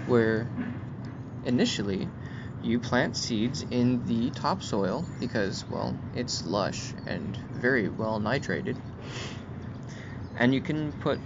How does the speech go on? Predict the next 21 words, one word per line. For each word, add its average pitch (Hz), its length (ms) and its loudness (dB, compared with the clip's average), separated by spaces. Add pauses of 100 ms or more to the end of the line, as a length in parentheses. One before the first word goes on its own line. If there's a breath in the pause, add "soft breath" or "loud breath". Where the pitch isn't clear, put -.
(100)
um, 113 480 2 (400)
raised 151 460 4
bed 131 280 6
shelving 143 680 2 (120)
slightly 233 600 2
over 120 300 4
it 165 160 -2
so 127 160 2
it - 140 0
still 220 680 4 (300)
gets - 300 0
enough 143 240 4
sunlight 127 540 2
to - 100 0
grow 120 320 6
under, 123 340 2 (540 loud breath)
but - 120 2
you 160 80 4
can 185 160 6
have 127 300 6
year-long 123 800 4